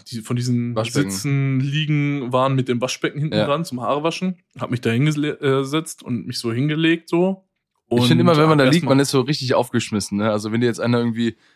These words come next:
Speaker 2: so auf den Kehlkopf hauen würde, bist halt am Arsch.
Speaker 1: Ja, Junge, an solche Sachen da, hab ich in der Situation nicht gedacht, denn der Raum war so hell beleuchtet und ich hatte so vor mir und über mir so Himmel,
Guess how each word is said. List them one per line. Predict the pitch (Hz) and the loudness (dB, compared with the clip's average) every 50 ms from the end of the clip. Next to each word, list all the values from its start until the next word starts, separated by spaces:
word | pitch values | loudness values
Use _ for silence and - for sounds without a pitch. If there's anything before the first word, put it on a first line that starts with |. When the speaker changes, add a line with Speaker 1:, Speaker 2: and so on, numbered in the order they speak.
| _ _ | _ _
Speaker 2:
so | - - 113 | -4 -4 -2
auf | 110 | -2
den | 113 113 | -2 -2
Kehlkopf | - 151 151 151 - 143 127 - - | 0 2 2 4 2 0 0 0 2
hauen | 143 127 127 127 | 4 6 6 6
würde, | 123 127 127 117 | 6 4 4 2
bist | - 151 135 | 2 2 2
halt | 135 113 101 | 2 2 2
am | 104 104 98 | 2 2 0
Arsch. | 78 101 101 98 - - - - - - - - - - - _ - - _ _ _ _ _ _ | 2 2 0 0 -2 -6 -10 -14 -18 -20 -20 -20 -20 -20 -20 _ -20 -20 _ _ _ _ _ _
Speaker 1:
Ja, | - 160 165 156 139 | -2 0 2 4 4
Junge, | 139 139 143 139 | 4 6 6 6
an | 113 117 139 | 6 4 4
solche | 131 147 147 156 | 4 4 4 4
Sachen | 139 147 151 151 139 | 4 2 2 2 2
da, | 123 139 143 - - | 2 0 0 2 2
hab | 135 147 151 | 0 0 2
ich | - | 2
in | 143 151 139 | 4 4 6
der | 143 151 151 160 | 6 6 4 4
Situation | 156 - 151 - - 151 147 | 4 2 0 2 2 4 4
nicht | 175 202 - | 4 4 2
gedacht, | - 131 143 151 - - | 2 2 0 0 0 2
denn | - 156 170 190 190 - - - - - _ _ _ | 2 4 4 4 2 0 -6 -20 -20 -20 _ _ _
der | - 127 120 | 2 2 4
Raum | 127 139 160 165 170 | 4 4 4 4 4
war | 147 147 147 151 147 | 4 4 4 4 2
so | - - - 135 139 135 135 - _ _ _ _ _ | 2 0 0 0 0 0 0 -4 _ _ _ _ _
hell | - - - 147 165 | -6 0 2 4 4
beleuchtet | 160 143 143 131 123 131 143 175 202 - - 196 190 180 | 4 4 2 2 4 4 4 2 2 2 0 0 0 0
und | 117 110 | -2 -6
ich | 143 135 | -6 -6
hatte | - 139 - 143 | -8 -6 -6 -4
so | 135 135 127 | -4 -4 -4
vor | 131 - - 147 147 165 180 | -6 -4 -2 0 0 2 2
mir | 180 175 180 190 196 190 190 - | 2 2 2 2 0 0 -2 -6
und | 139 143 139 - | -10 -10 -4 -4
über | 196 180 196 165 143 | -2 0 0 0 0
mir | 147 143 147 165 185 214 214 214 - - _ | -2 -2 0 0 0 0 -2 -4 -10 -20 _
so | - - 131 131 131 127 127 - _ _ _ _ | -6 -2 0 2 2 2 0 -4 _ _ _ _
Himmel, | - - 180 196 185 151 131 123 123 123 123 123 | -2 2 4 4 4 4 4 2 0 -2 -4 -6